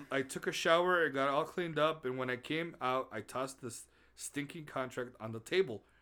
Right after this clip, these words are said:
where he was sitting and said, "Oh, Johnny, by the way, here's that deal you wanted. That's actually the least messiest way I've gotten out of a contract."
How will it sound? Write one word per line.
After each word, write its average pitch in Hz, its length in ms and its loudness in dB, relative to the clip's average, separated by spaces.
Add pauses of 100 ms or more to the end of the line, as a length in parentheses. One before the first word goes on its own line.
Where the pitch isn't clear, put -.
(220)
where 123 160 -2
he 120 140 -4
was 110 160 -6
sitting 110 320 -4
and 95 100 -8
said, 104 280 -2 (460)
"Oh, 143 120 2
Johnny, 151 400 4
by 147 160 6
the 151 100 4
way, 147 280 8 (440)
here's 156 300 2
that 156 260 6
deal 135 180 6
you 123 140 4
wanted. 98 400 -8 (960)
That's 131 240 4
actually 143 440 4
the 131 120 2
least 131 520 0 (200)
messiest 131 640 -2
way 117 300 2
I've 110 240 -2
gotten 113 260 -4
out 104 140 -2
of 98 80 -8
a 107 60 -10
contract." - 500 -18